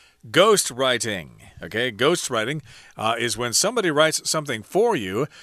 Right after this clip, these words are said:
Uh, if you're trying to, say, uh, write a novel or something, or if you want to write your dissertation or your thesis for university or whatever, and you don't think you are qualified enough yourself,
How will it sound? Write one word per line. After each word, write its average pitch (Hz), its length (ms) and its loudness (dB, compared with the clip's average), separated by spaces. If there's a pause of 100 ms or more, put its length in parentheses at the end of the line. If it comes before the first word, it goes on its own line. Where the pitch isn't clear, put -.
(160)
Uh, 101 240 0
if 117 200 -6
you're 117 120 -2
trying 120 420 -4
to, 110 380 -2
say, 107 420 -2 (260)
uh, 101 160 -6
write 117 220 0
a 113 60 -6
novel 127 580 0
or 131 140 -2
something, 131 580 -4
or 117 300 -4
if 120 200 -8
you 117 120 -6
want 113 240 -6
to 117 180 -4
write 110 320 -4
your 101 160 -6
dissertation 175 1080 -2 (460)
or 117 240 0
your 110 180 -2
thesis 185 680 0
for 139 140 -6
university 147 800 0
or 147 140 -4
whatever, 139 540 -2
and 127 280 -8
you 120 80 -2
don't 127 260 -2
think 135 320 -10
you 131 160 -6
are 117 160 -6
qualified 120 720 -6
enough 117 440 -6
yourself, 196 560 -2